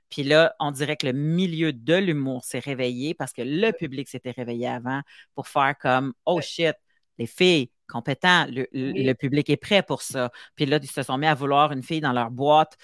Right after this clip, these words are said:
Speaker 1: Puis là, les filles étaient devenues alléchantes, tu sais, comme... Mais ça reste de la business. On est des signes de pièce. Puis, tu sais, comme, pendant longtemps, ils ont pensé qu'on l'était pas, puis il a fallu qu'on le prouve, tu sais.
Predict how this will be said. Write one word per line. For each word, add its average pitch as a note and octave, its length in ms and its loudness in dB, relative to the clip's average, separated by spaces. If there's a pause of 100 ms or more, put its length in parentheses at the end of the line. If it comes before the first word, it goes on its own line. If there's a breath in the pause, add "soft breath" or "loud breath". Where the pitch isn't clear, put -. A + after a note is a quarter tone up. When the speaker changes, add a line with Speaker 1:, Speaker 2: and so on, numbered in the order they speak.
(140 loud breath)
Speaker 1:
Puis - 80 -16
là, C3+ 100 -4
les C3 140 -4
filles D#3+ 240 -2
étaient C3+ 220 -6
devenues C3 300 -6
alléchantes, A#2 420 -6 (120)
tu - 80 -20 (100)
sais, B2+ 120 -6
comme... A#2 360 -12 (460 loud breath)
Mais C3 280 -4
ça - 420 -2
reste G3 220 0
de A3+ 40 0
la A3 40 2
business. G3+ 480 -6
On C#3 160 -8
est C#3+ 80 -8
des D3 100 -6
signes E3 220 -6
de D3+ 80 0
pièce. C#3+ 520 -2
Puis, C3 600 -10
tu C#3+ 80 -10
sais, C#3+ 80 -8
comme, B2 540 -8 (380 soft breath)
pendant C#3+ 280 0
longtemps, C#3+ 260 -2
ils E3 140 -2
ont C3+ 80 -6
pensé C3+ 320 -8
qu'on C3+ 140 -8
l'était B2+ 340 -6
pas, C#3+ 180 -8
puis - 140 -20
il - 20 0
a B2+ 60 -2
fallu B2+ 200 -8
qu'on B2 160 -8
le A#2+ 60 -8
prouve, - 400 -20
tu - 80 -20
sais. C#3 100 -14